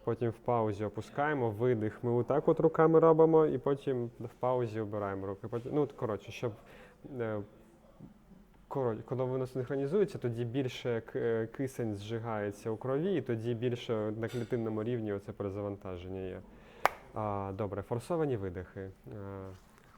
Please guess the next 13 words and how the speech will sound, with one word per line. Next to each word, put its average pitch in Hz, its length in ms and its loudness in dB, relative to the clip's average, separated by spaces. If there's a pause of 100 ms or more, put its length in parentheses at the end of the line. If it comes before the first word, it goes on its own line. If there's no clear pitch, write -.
сідаємо 123 380 -4
зручно, 143 400 -2
корпус 120 460 -6
вертикальний, 127 600 -4
стопи 113 300 -8
паралельно, 131 640 -2
живіт 110 320 -6
не 107 80 -4
вивалюється, 120 600 -8 (160)
ну, 110 100 -10 (400)
голова 101 320 -4
не 95 120 -4
запрокинута. 127 840 -8